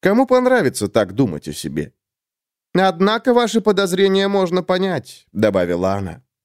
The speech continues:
«На кону стоит очень многое, поэтому лорд-маршал дал мне вот это». И она стащила с пальца кольцо Бринта, бросив его на блюдо с колбасками.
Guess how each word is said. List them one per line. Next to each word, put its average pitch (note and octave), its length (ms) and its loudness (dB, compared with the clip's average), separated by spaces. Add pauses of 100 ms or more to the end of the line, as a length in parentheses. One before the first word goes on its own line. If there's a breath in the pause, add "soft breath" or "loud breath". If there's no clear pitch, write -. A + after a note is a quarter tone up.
«На F3+ 200 2
кону E3+ 360 0
стоит D#3+ 380 0
очень D3+ 300 0
многое, B2 580 -2 (320)
поэтому F#3 500 2
лорд-маршал G3 840 0
дал E3+ 200 2
мне D#3+ 180 0
вот D3+ 200 0
это». G#2+ 320 -2 (1000)
И G#2 80 2
она E3+ 280 2
стащила G#3+ 500 0
с - 80 -6
пальца F#3+ 400 0
кольцо E3+ 380 0
Бринта, F#3 400 0
бросив D#3+ 380 -2
его C#3+ 240 0
на C#3 120 -2
блюдо A2+ 320 0
с - 80 -8
колбасками. D#2+ 840 -4